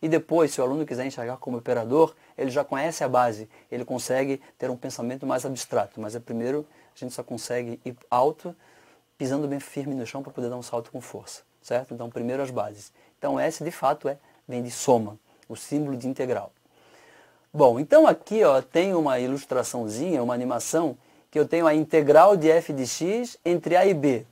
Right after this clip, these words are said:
Uma dada função, a expressão da função não foi dada aqui, o valor exato da integral é trinta e três vírgula quatro meio, et cetera, et cetera, tá? O que eu tô fazendo é aproximando, somando vários pequenos retângulos.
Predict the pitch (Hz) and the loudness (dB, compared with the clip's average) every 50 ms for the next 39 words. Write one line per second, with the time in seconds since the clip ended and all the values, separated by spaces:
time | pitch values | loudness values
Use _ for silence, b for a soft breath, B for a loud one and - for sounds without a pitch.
0 | _ - 202 196 196 202 208 196 - 185 165 - - 202 220 202 165 - _ _ | _ -2 0 2 2 2 2 0 -2 -4 -4 -2 0 -2 -2 -2 -6 -10 _ _
1 | _ - 151 - - 143 127 - 147 151 131 - 131 120 - 131 135 135 - 165 | _ -18 -12 -8 -6 -6 -4 -4 -4 -4 -4 -6 -8 -10 -8 -8 -8 -8 -6 -2
2 | 156 156 165 175 156 143 - 160 170 165 B B B B B B 131 131 151 170 | 0 0 2 2 0 -2 -4 -6 -8 -8 B B B B B B 4 4 6 8
3 | 202 233 233 170 131 120 156 165 190 - 156 143 139 127 - 127 113 113 113 143 | 10 10 10 8 8 8 8 8 6 4 0 -2 -2 -4 -4 -4 -2 0 2 2
4 | 170 160 127 120 b b b b b b - 143 139 - 156 170 160 160 143 - | 2 2 0 -2 b b b b b b -6 -6 -4 -2 -2 -2 -2 -2 -4 -4
5 | - 156 180 185 165 165 165 165 156 135 - 151 147 147 143 143 139 139 139 135 | -2 -2 -2 -2 -2 -4 -4 -4 -4 -2 -2 -2 -2 -2 -2 -4 -4 -4 -4 -4
6 | - - 131 - 143 135 - - 131 - - - 110 - b b b b b b | -6 -6 -8 -6 -8 -8 -8 -8 -8 -10 -10 -12 -20 -20 b b b b b b
7 | 139 143 170 185 b b b b b b b - 143 - 208 196 262 247 - 208 | 2 2 2 0 b b b b b b b -6 0 0 2 4 4 6 6 6
8 | 170 143 165 - 208 247 170 - - 180 175 - - 156 139 151 185 220 208 160 | 6 6 4 6 6 6 4 4 2 -2 -2 0 0 0 0 2 2 2 2 0
9 | 139 131 - - 175 165 160 170 196 202 185 - - - 147 139 135 131 165 180 | -2 -2 0 0 2 2 4 2 2 0 -2 -4 -6 -8 -10 -6 2 6 6 8
10 | 208 226 220 233 233 226 - - - 190 190 - 180 185 190 185 165 156 175 160 | 8 8 6 4 0 -2 -4 -8 -10 -8 -6 -2 -2 0 0 -2 -2 -2 -4 -2
11 | - - 175 160 135 117 110 107 107 | 0 2 2 2 2 -2 -4 -8 -10